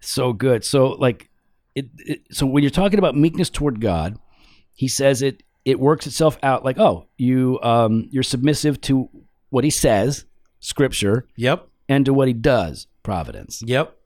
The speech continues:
Speaker 1: And I, I know, like, there's some people,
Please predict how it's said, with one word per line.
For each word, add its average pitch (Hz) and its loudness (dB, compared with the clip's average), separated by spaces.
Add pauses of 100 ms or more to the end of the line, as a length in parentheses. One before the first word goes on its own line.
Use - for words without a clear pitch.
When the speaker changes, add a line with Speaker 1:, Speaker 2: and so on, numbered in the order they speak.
(380)
Speaker 1:
And 110 0 (540)
I, 117 0
I 123 2
know, 143 2
like, 135 0 (180)
there's 131 -2
some 139 2
people, 180 0